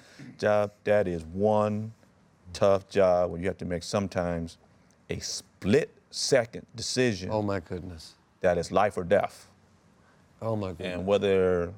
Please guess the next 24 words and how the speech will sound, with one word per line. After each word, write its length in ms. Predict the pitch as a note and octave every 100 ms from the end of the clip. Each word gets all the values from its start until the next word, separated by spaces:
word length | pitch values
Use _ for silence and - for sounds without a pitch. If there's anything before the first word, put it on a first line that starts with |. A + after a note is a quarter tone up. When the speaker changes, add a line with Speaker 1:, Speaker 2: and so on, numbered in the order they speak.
| -
Speaker 1:
whether 580 | G#2 G#2+ G#2 G2 F#2 F2
you 160 | F2+
are 380 | F#2+ F2+ G2 G2 G2 -
a, 40 |
a, 320 | F2+ F2 - F2+
a 40 |
black 340 | E2+ G#2 C3+ -
cop 360 | C#3 C3 - -
or 100 | E2+
a 20 |
white 280 | G#2+ B2+ B2
cop 300 | A#2+ A2 -
or 140 | - C#2
a 40 |
yellow 240 | G#2+ B2
cop 340 | A#2 G#2 G#2 -
or 60 |
a 40 | -
brown 320 | C3 A2+ A2
cop, 280 | G#2 G2+ - _ _ _ _ _ -
you're 120 | F#2 E2
a 40 |
red 260 | E2+ G2+ -
cop 240 | F2